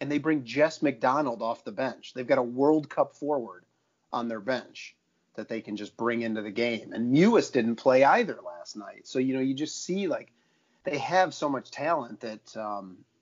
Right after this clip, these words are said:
y-, you know, those types of wins, uh, are possible. I think the fact that that happened against Portland, in Portland,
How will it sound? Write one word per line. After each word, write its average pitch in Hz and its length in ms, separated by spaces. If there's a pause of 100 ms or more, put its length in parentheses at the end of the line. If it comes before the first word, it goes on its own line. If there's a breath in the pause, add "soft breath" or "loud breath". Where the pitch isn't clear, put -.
(140)
y-, 180 220
you 135 160
know, 139 280
those 131 220
types - 480
of 110 240
wins, 117 540
uh, - 280
are 107 120
possible. 113 600
I 107 100
think 135 280
the - 80
fact 127 280
that 113 140
that 113 120
happened 113 380
against 113 400
Portland, 113 500
in 117 240
Portland, 107 580